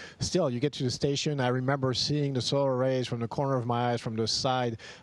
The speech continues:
uh, the side window on the space station, and that, that seemed so far away. And then I could see the,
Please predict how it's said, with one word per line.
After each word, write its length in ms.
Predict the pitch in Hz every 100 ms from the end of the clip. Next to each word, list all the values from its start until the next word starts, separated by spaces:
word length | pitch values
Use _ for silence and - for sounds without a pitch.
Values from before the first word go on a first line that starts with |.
| -
uh, 160 | 110
the 120 | 110
side 260 | 117 143 127
window 260 | 131 127 127
on 80 |
the 100 | 120
space 260 | 107 120 101
station, 400 | - 131 123 107
and 100 | 117
that, 200 | 147 127
that 160 | 135 143
seemed 280 | - 156 123
so 460 | - 156 165 156
far 400 | 131 151 147 143
away. 320 | 131 131 127
And 100 | 110
then 100 | 120
I 60 | 123
could 160 | 123 107
see 220 | - 131
the, 180 | 117